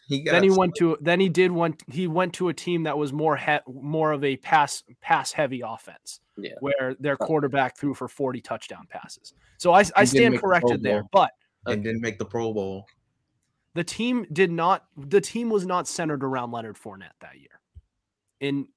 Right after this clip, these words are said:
Speaker 2: it was much more of a, it was kind of balanced, but it was more, the running game was a sideshow. It just didn't mess up. The, uh, it was more Chris Godwin,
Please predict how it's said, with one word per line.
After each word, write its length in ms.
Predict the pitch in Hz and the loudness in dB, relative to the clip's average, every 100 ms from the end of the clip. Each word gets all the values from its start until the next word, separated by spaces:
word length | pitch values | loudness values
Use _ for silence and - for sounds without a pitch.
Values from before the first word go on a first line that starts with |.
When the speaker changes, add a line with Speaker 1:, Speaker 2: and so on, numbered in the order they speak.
| _ | _
Speaker 2:
it 100 | 156 | -4
was 340 | 156 151 131 - | 0 0 -2 -8
much 520 | 123 143 170 185 - | -8 -2 2 2 2
more 420 | 165 160 147 139 - | -2 0 2 0 -2
of 220 | 139 135 | -4 -2
a, 320 | 135 127 123 - _ _ _ | -4 -4 -6 -10 _ _ _
it 60 | 165 | -2
was 160 | 170 - _ _ - | -2 -2 _ _ -2
kind 200 | 220 233 | 2 2
of 60 | 208 | 2
balanced, 500 | 180 180 190 190 - | 0 2 2 -2 -4
but 140 | 170 | -2
it 60 | 160 | 0
was 180 | 170 147 | 0 0
more, 400 | 165 165 156 - _ _ - | 0 2 2 0 _ _ -6
the 80 | |
running 280 | 156 185 196 | 0 2 2
game 220 | 175 175 | 2 2
was 100 | 160 | 0
a 80 | 147 | -2
sideshow. 720 | 127 - 135 123 - 101 80 _ - | -4 -2 -2 -2 -8 -12 -14 _ -6
It 140 | 143 | -6
just 280 | 135 175 139 | -2 -4 -2
didn't 360 | 147 170 151 131 | 0 2 0 -2
mess 360 | 143 135 - | -2 -2 -4
up. 180 | 107 - _ _ _ _ _ - - _ _ - | -10 -14 _ _ _ _ _ -20 -20 _ _ -6
The, 140 | 151 | 0
uh, 100 | 160 - | 0 0
it 60 | 156 | 0
was 200 | 165 143 | 0 0
more 440 | 160 160 147 127 - | 2 2 2 -2 -2
Chris 260 | 208 202 | 4 4
Godwin, 600 | - 170 156 143 139 139 | 6 6 6 4 -2 -6